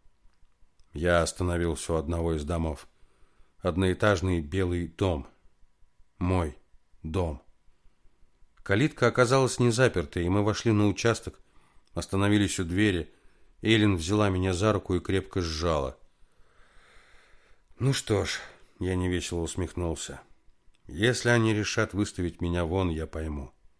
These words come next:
Звонка не было, его никогда не было, я помнил.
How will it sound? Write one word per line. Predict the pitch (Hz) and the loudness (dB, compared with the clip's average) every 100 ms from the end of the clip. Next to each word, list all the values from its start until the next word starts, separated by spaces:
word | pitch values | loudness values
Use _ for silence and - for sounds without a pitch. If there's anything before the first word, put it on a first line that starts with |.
| - _ - _ - _ _ - _ - _ - _ - _ - | -20 _ -20 _ -20 _ _ -20 _ -20 _ -20 _ -20 _ -10
Звонка | 90 82 117 131 151 | -6 0 0 2 4
не | 151 151 98 | 4 4 2
было, | 78 69 | -2 -4
его | 76 85 | -4 -4
никогда | 87 87 90 92 | -2 -2 -2 0
не | 95 101 | 2 0
было, | 82 78 | 0 -2
я | 78 | -4
помнил. | - 80 78 69 | -6 -8 -6 -8